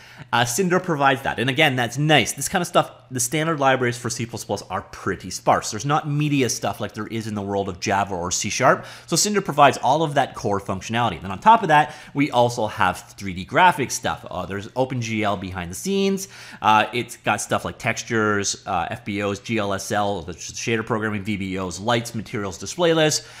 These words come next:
um, gooey parameters, core classes, OpenGL core. Then we get into the mathematics stuff. It provides a number of math-based classes that you would require. We have two D graphics support, uh, including S V G, P D F, and so on, font handling,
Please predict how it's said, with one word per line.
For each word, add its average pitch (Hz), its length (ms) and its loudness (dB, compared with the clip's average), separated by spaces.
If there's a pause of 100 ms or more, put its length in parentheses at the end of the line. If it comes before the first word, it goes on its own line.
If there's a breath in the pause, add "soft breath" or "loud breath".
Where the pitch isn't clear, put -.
(220 loud breath)
um, 117 580 8
gooey 175 220 6
parameters, 143 560 2
core 160 240 4
classes, 120 840 2
OpenGL 117 640 0
core. 98 420 2
Then 104 100 -6
we 113 80 -2
get 120 100 -2
into 120 180 -4
the 113 80 -2
mathematics 127 580 2
stuff. - 220 0
It - 80 -14
provides 127 360 2
a 120 40 -2
number 110 300 0
of 104 260 -2
math-based 98 580 -2
classes 175 420 4
that 151 160 -2
you 139 140 -2
would 135 140 -2
require. 127 640 2 (320 loud breath)
We 147 160 2
have 139 220 6
two - 180 -2
D 160 120 0
graphics 135 440 2
support, 135 680 2
uh, 101 220 2
including 120 460 -2
S 117 200 -4
V 104 140 -6
G, 120 180 -2
P 120 220 -6
D 104 180 -4
F, 120 220 -2
and 95 140 -8
so 160 320 -2
on, 151 240 4
font 160 420 2
handling, 139 580 -4